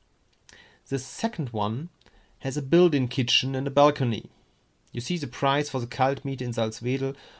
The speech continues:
was about two hundred fifteen to two hundred fifty euro. In Aachen it was three hundred seventy to four hundred fifty euro, and here in Munich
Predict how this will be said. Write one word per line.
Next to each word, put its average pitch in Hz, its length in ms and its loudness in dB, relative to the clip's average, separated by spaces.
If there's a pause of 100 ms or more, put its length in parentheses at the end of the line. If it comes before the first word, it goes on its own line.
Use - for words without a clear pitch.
(120)
was 127 140 0
about 123 240 0
two - 140 -10
hundred 117 160 -4
fifteen 135 380 -2
to 113 220 -4 (240)
two - 120 -6
hundred 110 160 -2
fifty 120 340 -6
euro. 147 500 2
In 127 160 -2
Aachen 117 340 -4
it - 120 -10
was 113 200 -4 (100)
three 120 180 -4
hundred 113 260 -2
seventy 123 600 -4 (220)
to 120 80 -6
four 117 220 -2
hundred 110 120 -2
fifty 151 300 -4
euro, 139 320 -2 (220)
and 123 200 -4
here 127 260 0
in 117 140 -2
Munich 135 340 -2